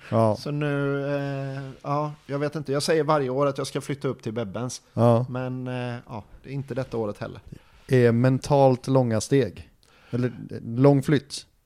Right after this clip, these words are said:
Speaker 2: Ja,
Speaker 1: Mentalt.
Speaker 2: och så står jag med morsan och hon säger
Speaker 1: Ja.
Speaker 2: varje år i slutet av säsongen, "Ja, men nästa år kommer jag nog inte stå." Ja, okej,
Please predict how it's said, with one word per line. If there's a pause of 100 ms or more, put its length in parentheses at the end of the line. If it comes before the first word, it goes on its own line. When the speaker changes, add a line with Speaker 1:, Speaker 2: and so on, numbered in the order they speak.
Speaker 2:
Ja,
Speaker 1:
Mentalt.
Speaker 2:
och
så
står
jag
med
morsan
och
hon
säger
Speaker 1:
Ja.
Speaker 2:
varje
år
i
slutet
av
säsongen,
"Ja,
men
nästa
år
kommer
jag
nog
inte
stå." (640)
Ja,
okej,